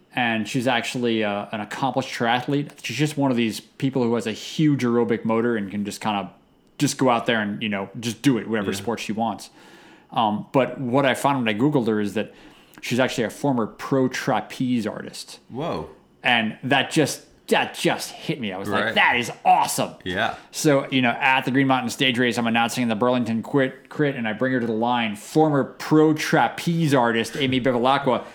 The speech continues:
Speaker 1: Everyone looks around like, "What?
Speaker 2: Did
Speaker 1: What
Speaker 2: he,
Speaker 1: is
Speaker 2: did
Speaker 1: that?"
Speaker 2: he really just say that?
Speaker 1: I really, yeah. And,
Speaker 2: Yeah.
Speaker 1: and, and she looks at me, she's like, "How did you find that?" And I was like, you know, that's the sort of nugget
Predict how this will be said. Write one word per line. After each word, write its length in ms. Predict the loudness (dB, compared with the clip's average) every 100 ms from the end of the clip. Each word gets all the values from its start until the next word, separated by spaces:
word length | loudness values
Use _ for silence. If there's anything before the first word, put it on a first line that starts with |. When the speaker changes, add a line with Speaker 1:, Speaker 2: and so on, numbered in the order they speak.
| -4 2
Speaker 1:
Everyone 200 | 4 4
looks 160 | 2
around 160 | 2 2
like, 140 | -2 -8 -4
"What? 360 | 4 4 2 -10 -18 -8
Speaker 2:
Did 120 | 0
Speaker 1:
What 140 | 2 2
Speaker 2:
he, 60 |
Speaker 1:
is 40 | 2
Speaker 2:
did 80 | 4
Speaker 1:
that?" 40 |
Speaker 2:
he 60 | 4
really 200 | 2 0
just 160 | -2
say 140 | -2 -2
that? 180 | 0 2
Speaker 1:
I 40 |
really, 300 | 4 4 4
yeah. 180 | 4 2
And, 200 | 0 -2
Speaker 2:
Yeah. 60 | 0
Speaker 1:
and, 200 | 0 0
and 180 | -2
she 140 | 0 2
looks 160 | 2
at 80 | 2
me, 60 | 0
she's 80 | -4
like, 140 | -6
"How 200 | -6 -6
did 140 | -6
you 60 | -8
find 420 | -10 -14 -12 -10
that?" 200 | -10 -8 -2
And 80 | 0
I 40 |
was 140 | 0
like, 160 | -2 -2 -6 -12
you 140 | -2 0
know, 180 | 0 0
that's 300 | 0 0 -2
the 80 | -2
sort 200 | 0 0
of 40 |
nugget 440 | 0 0 0 -2